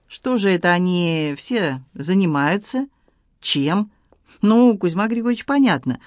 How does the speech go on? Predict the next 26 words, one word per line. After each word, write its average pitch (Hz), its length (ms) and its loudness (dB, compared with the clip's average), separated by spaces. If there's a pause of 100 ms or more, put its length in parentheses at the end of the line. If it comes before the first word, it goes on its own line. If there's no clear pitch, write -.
а 233 140 0
остальные? 240 640 -2 (260)
Головной 233 380 4
болью 254 340 2
мучаются. 135 640 -4 (880)
«Что 403 220 -2
мы 427 120 2
сегодня 381 540 0
делать, 226 420 -2
Алья?» — 120 380 -8 (220)
поинтересовался 190 760 0
Антуан, 233 380 0
устроившись 190 560 -2
на 170 140 -2
белой 190 280 0
каменной 165 440 0
скамье 190 460 -4 (180)
с - 100 -10
видом 180 300 0
на 196 120 2
море. 127 380 -2 (600)
«Как 254 440 -6
что?» — 139 440 -2 (220)
пожала 139 320 -2
я 135 120 -2
плечами. 135 560 -4